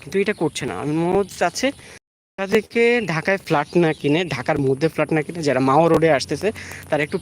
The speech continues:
প্রিমিয়াম সেগমেন্ট না হলে কেন এখানে আসবে? যার কারণে এই ওপেন স্পেসগুলো রাখা।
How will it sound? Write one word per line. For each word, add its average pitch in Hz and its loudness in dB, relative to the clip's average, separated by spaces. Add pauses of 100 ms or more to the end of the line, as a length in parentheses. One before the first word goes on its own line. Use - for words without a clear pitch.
প্রিমিয়াম 202 4 (540)
সেগমেন্ট 190 2
না 156 2
হলে 175 0
কেন 160 0
এখানে 123 -2
আসবে? 98 -12 (1120)
যার 131 -2
কারণে 165 0
এই 208 -2
ওপেন 135 2
স্পেসগুলো 113 -6 (100)
রাখা। 139 -8